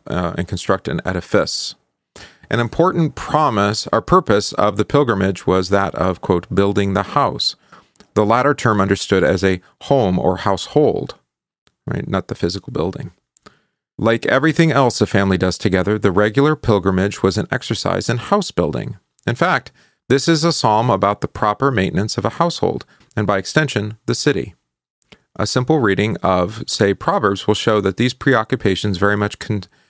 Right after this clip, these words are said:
constitu-, or constitute a wisdom theme, all right? And we've talked about this. I've mentioned t-, this to you extensively, um, that the attacks on the family are an attacks, um, are then the, thereby attacks on village,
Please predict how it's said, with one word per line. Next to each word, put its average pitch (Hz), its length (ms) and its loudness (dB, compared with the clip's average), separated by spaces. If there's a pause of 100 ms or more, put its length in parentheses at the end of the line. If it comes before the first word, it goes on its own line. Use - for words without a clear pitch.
(180)
constitu-, - 680 -4 (100)
or 95 260 -2 (220)
constitute 104 640 -2 (320)
a 98 100 4
wisdom 101 600 -2 (160)
theme, - 560 -4
all - 60 -8
right? 98 160 -4
And - 80 -6
we've 98 120 -4
talked 117 220 -4
about 92 260 -4
this. 95 320 -4 (300)
I've 104 140 0
mentioned 92 400 -2
t-, - 140 -16 (140)
this - 180 0
to - 140 -2
you 90 380 -2
extensively, - 760 -4 (480)
um, 90 160 -4
that 92 140 -2
the 104 100 0
attacks - 400 -4
on 139 80 0
the 123 80 0
family 98 600 0
are 92 180 -2
an 87 60 -2
attacks, 101 540 -4 (480)
um, 87 360 -8 (180)
are 98 180 2
then 104 340 0
the, 95 180 0 (100)
thereby 101 380 0
attacks 98 380 0
on 90 160 2
village, 107 480 2